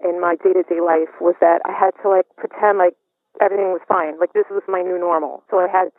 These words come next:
to go along with it and pretend like it's totally fine that my husband was sleeping all day and not making any money.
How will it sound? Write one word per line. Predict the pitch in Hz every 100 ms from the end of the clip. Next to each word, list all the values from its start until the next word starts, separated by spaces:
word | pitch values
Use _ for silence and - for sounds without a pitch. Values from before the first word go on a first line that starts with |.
| -
to | 196 180
go | 190 190
along | 214 214 -
with | -
it | 165 160
and | - 175 170 170
pretend | - 208 220 202
like | 185 180 - -
it's | - - - -
totally | 226 190 185 -
fine | 180 160 156
that | 165 156 151 -
my | 180 165 160 165
husband | - 170 - 170 165 -
was | 170 160 156 - _ _ _ -
sleeping | - 370 180 165
all | - 160
day | 151 156 -
and | 170
not | 160 160 -
making | 170 165 165
any | 160
money. | 160 170 160